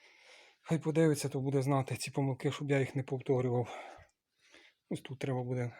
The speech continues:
на радіатор. Все, тут хочу поставити масляного радіатора. Думав його поставити ось отут, біля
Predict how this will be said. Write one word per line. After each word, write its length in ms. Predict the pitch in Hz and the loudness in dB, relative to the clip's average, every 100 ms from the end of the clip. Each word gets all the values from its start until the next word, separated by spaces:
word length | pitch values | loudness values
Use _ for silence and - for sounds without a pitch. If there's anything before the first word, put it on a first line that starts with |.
| - | -6
на 120 | 131 | -4
радіатор. 460 | 127 123 120 - | -2 -4 -6 -8
Все, 180 | - - | -14 -14
тут 180 | - - | -12 -10
хочу 260 | - 127 - | -8 -8 -10
поставити 460 | - - 127 - | -14 -6 -6 -4
масляного 440 | 123 120 - 127 123 | -4 -6 -6 -6 -4
радіатора. 580 | 120 123 120 - 110 - _ _ _ _ _ _ _ _ - - - _ _ _ _ | -6 -6 -6 -8 -12 -14 _ _ _ _ _ _ _ _ -20 -20 -20 _ _ _ _
Думав 300 | 160 170 156 | 0 4 6
його 140 | 156 | 4
поставити 560 | 143 151 - 156 147 151 | 2 0 4 4 4 2
ось 220 | 139 - | -2 -4
отут, 360 | 139 175 165 - - - - | -4 -4 -4 -6 -12 -12 -6
біля 420 | 143 131 135 131 | -4 0 0 0